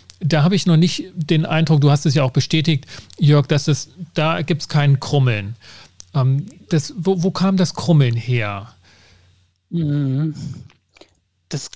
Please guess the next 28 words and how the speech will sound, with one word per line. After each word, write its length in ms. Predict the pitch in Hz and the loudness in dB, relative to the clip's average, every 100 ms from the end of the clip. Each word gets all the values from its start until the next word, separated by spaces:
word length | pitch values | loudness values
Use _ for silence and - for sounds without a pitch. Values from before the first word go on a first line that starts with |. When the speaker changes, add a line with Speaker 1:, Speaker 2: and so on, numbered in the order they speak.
| _ _ | _ _
Speaker 2:
Krummeln 540 | - 151 185 220 220 - | -8 -4 -2 -2 -4 -6
kam 680 | 135 151 165 180 185 175 - | -6 -4 -2 -2 -2 -4 -6
aus 400 | - - 180 165 | -12 -10 -6 -4
einer 180 | 170 147 | -4 -4
Wertung, 440 | 139 170 196 185 156 | -4 -4 -4 -4 -2
die 100 | 165 | -4
ich 120 | 160 | -2
herausgehört 720 | 143 139 220 233 147 127 110 | -2 -2 -2 -2 -2 -2 -4
habe 320 | 120 117 131 | -4 -4 -4
oder 120 | 131 | -6
gemeint 400 | 135 135 147 208 | -4 -4 -4 -4
habe, 180 | 165 147 | -4 0
Speaker 1:
Mhm. 40 | 131 | 0
Speaker 2:
herauszuhören, 960 | 117 131 131 - 131 120 120 117 117 | 0 -2 -4 -6 -4 -2 -2 -2 -4
ja, 180 | 113 120 | -4 -4
dass 160 | 156 143 | -6 -8
das 160 | 160 | -8
eine 300 | - 147 170 | -6 -4 -4
besser 400 | 165 - 139 139 | -4 -6 -4 -4
sei 260 | 127 123 123 | -4 -8 -8
als 180 | 120 - | -10 -10
das 180 | 135 - | -12 -10
andere, 520 | 120 120 117 - 127 _ | -10 -10 -10 -12 -14 _
ja. 320 | 123 123 156 - - - - _ | -12 -8 -8 -10 -18 -20 -20 _
Also, 840 | 165 135 131 139 131 127 123 143 - | -6 -6 -2 -2 0 -2 -2 -4 -6
ähm, 760 | 143 131 127 127 123 123 120 - | -6 -4 -4 -4 -4 -6 -8 -10
dass 240 | 135 - | -10 -8
die 220 | 143 123 | -6 -6